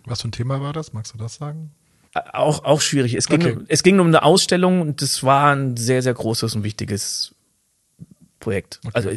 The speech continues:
Speaker 2: es ging so weit, dass mir nachher gesagt wurde, „Ja, Tim, wenn das nicht funktioniert, äh, dann muss jemand anderes das machen.“
Speaker 1: Mhm.
Speaker 2: Und ich hab dann gesagt, „Ja, also wenn er jemanden
Speaker 1: <laughs> Der
Speaker 2: findet,
Speaker 1: auch
Speaker 2: so
Speaker 1: findet.
Speaker 2: kurzfristig, der es
Speaker 1: <laughs>
Speaker 2: macht und, und kann, dann,
Speaker 1: Viel, viel Erfolg.
Speaker 2: dann gerne.“ Und einen Tag später, „Ja, nee, da kann,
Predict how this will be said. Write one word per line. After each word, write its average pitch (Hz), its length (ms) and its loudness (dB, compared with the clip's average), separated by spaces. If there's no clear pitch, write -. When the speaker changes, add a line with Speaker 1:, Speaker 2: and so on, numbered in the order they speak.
Speaker 2:
es 127 120 -2
ging 165 160 6
so 185 140 4
weit, 151 200 4
dass 156 140 -2
mir 160 60 0
nachher 151 220 2
gesagt 143 240 -2
wurde, 123 140 -2
„Ja, - 100 0
Tim, 127 160 -4
wenn 113 100 2
das 104 120 -4
nicht 120 120 -6
funktioniert, 113 400 -4
äh, 117 140 -2
dann 110 240 -2
muss 117 160 0
jemand 123 160 0
anderes 135 220 -2
das - 160 -6
machen.“ 92 300 -6
Speaker 1:
Mhm. 117 320 -6
Speaker 2:
Und 107 160 -8
ich 107 60 -4
hab 117 80 -4
dann 110 100 -2
gesagt, 107 240 -2
„Ja, 120 140 -2
also 104 180 -6
wenn 107 100 -2
er 104 60 -2
jemanden 110 640 -2
Speaker 1:
<laughs> - 160 -2
Der 156 80 0
Speaker 2:
findet, 151 220 6
Speaker 1:
auch - 40 -4
Speaker 2:
so 190 80 6
Speaker 1:
findet. 165 140 6
Speaker 2:
kurzfristig, 175 460 4
der 151 120 4
es 147 120 -2
Speaker 1:
<laughs> - 20 6
Speaker 2:
macht 135 260 2
und, 139 380 0
und 127 340 -4
kann, 165 500 0
dann, 143 400 0
Speaker 1:
Viel, 117 180 -10
viel - 300 -18
Erfolg. 101 380 -10
Speaker 2:
dann 127 180 0
gerne.“ 147 240 2
Und 117 180 -2
einen 117 140 -2
Tag 120 140 0
später, 110 320 -4
„Ja, 80 220 -12
nee, 82 160 -12
da - 100 -16
kann, - 160 -14